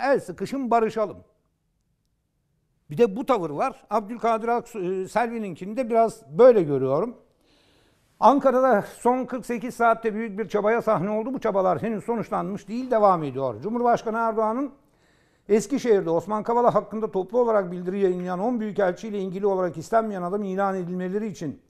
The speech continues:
Dışişleri Bakanı'na talimat verdiğini söylediği andan itibaren Batı dünyası ile ilişkiler açısından yeni bir sürece girildi. Bu yazı yazıldığı saate kadar Dışişleri Bakanlığı'na on büyükelçinin sınır dı-, sınır dışı edilmesiyle ilgili işlemlerin başlatılması talimatı verilmemişti.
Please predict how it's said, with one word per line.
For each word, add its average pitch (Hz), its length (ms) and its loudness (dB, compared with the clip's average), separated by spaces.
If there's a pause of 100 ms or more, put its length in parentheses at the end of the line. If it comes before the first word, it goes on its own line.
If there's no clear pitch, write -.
(580)
Dışişleri 226 480 -2
Bakanı'na 196 400 -2
talimat 180 460 0
verdiğini 160 400 0
söylediği 196 440 -2
andan 190 240 -4
itibaren 190 540 -2
Batı 208 220 0
dünyası 190 460 -2
ile 170 160 -6
ilişkiler 196 380 -4
açısından 202 420 -4
yeni 226 280 -4
bir 170 80 -2
sürece 143 380 -4
girildi. 135 640 -4 (480)
Bu 240 120 0
yazı 254 240 4
yazıldığı 214 460 0
saate 180 340 2
kadar 156 340 0
Dışişleri 208 480 -4
Bakanlığı'na 196 520 -4
on 226 240 0
büyükelçinin 196 560 -4
sınır 185 360 -8
dı-, 185 280 -8
sınır 208 320 -6
dışı 190 180 -6
edilmesiyle 180 580 -6
ilgili 175 260 -8
işlemlerin 160 480 -8
başlatılması 175 640 -4
talimatı 160 560 -2
verilmemişti. 165 640 -4